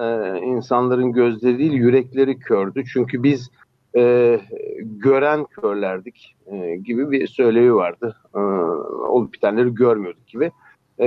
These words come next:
yazıda ki bu yazıyı Daniel Marshalik kaleme almış, e, Lancet'teki yazıyı. E, covid on dokuzda da aslında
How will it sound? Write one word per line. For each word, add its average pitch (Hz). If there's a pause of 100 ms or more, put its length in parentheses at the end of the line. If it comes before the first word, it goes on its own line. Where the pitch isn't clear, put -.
yazıda 139
ki 147
bu 139
yazıyı 135
Daniel 131
Marshalik 120 (180)
kaleme 104
almış, 104
e, 104
Lancet'teki 98
yazıyı. 143 (520)
E, 117 (420)
covid 139
on 147
dokuzda 139
da 110
aslında 117